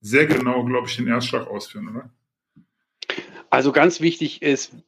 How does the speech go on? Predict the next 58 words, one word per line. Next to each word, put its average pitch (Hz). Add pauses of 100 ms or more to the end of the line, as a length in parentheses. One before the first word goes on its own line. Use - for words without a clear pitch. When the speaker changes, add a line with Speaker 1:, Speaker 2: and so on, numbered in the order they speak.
Speaker 2:
wir 135
trainieren 151
Krav -
Maga, 127
um 120
uns 113
zu 110
schützen. - (360)
Und 123
wir 127
schützen 170
uns, 151
weil 123
wir 113
wertvoll 156
sind 139
und 123
weil 120
wir 120
nicht 151
uns 143
verprügeln 135
lassen 107
wollen 113
oder 135
in 135
irgendwelche 135
Sachen 131
reinziehen 117
lassen 98
wollen. 101
Ein 165
vernehmlicher 151
Kampf -
ist -
keine 143
Notwehr. 117 (280)
Wenn 127
ich 131
sage, 147
"Dann 131
gehen 127
wir 127
halt 117
raus", 214 (300)
oder 156
wenn 151
er 143
mit 147
rauskommt, 165
ich 143
sage, 139
"Na 131
gut, 131
dann 127
geht's 123
jetzt 117
ab", 214